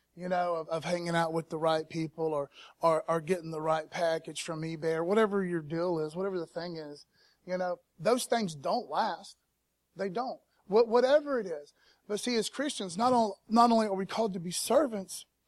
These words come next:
but because we are God's servants and we're not just his servants, we're his children, you know, we can have peace. And, and so this is, this is pretty much a standard Pauline or Paulistic or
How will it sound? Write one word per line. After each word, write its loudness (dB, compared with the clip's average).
but 4
because 4
we 2
are 4
God's 2
servants 2
and -2
we're 2
not 2
just -4
his -6
servants, -4
we're -12
his -12
children, -10
you -2
know, 4
we 6
can -4
have 2
peace. -12
And, 4
and 10
so 6
this 4
is, 2
this 2
is 4
pretty 0
much 0
a -2
standard 0
Pauline 4
or -2
Paulistic 2
or -8